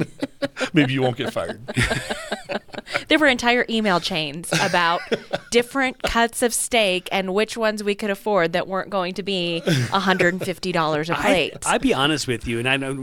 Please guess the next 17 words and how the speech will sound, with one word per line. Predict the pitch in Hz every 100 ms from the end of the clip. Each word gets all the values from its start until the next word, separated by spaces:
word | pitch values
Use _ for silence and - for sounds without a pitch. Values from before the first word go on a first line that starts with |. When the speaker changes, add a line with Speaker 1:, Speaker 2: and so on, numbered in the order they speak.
| 139
Speaker 3:
not | 127
turning | - 131 127
this | -
into | 120 117
a |
cooking | - 151 151 127
show, | 123 117
but | 131 127 131
Speaker 1:
<laughs> | - -
Speaker 3:
I | 220
think | 240 339 -
steak | - 170 -
can | 208
be | 151
a | 131
little | 110
harder | - 107 196 156 85